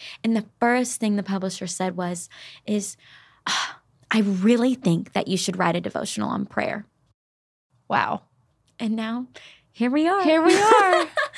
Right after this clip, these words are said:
Speaker 2: Wow.
Speaker 1: It was so sweet. And so, um, it's really sweet. The Lord wants us to partner with him and p-, to pursue him and to pursue the things that he said to us.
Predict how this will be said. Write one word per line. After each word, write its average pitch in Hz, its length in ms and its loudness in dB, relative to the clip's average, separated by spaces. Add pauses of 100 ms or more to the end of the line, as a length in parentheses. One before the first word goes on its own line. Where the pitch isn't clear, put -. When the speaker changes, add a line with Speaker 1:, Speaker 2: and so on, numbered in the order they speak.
(360)
Speaker 2:
Wow. 214 560 2
Speaker 1:
It 302 160 4
was 311 220 0
so 302 280 2
sweet. 269 540 -2
And 269 260 0
so, 247 460 0 (400)
um, 226 380 0 (120)
it's 302 160 -2
really 381 260 0
sweet. - 480 -4
The 262 80 -2
Lord 285 260 0
wants 233 260 0
us 254 120 -4
to 220 80 -10
partner 208 280 -4
with 214 100 -4
him 233 140 0
and 214 140 -2
p-, - 80 -18
to 208 100 -6
pursue 202 400 -2
him 208 200 0
and 196 140 -2
to 202 80 -6
pursue 202 340 -6
the 202 100 -2
things 190 220 -4
that 190 100 -4
he 180 100 -6
said 175 320 -4
to 262 100 -4
us. 285 220 -4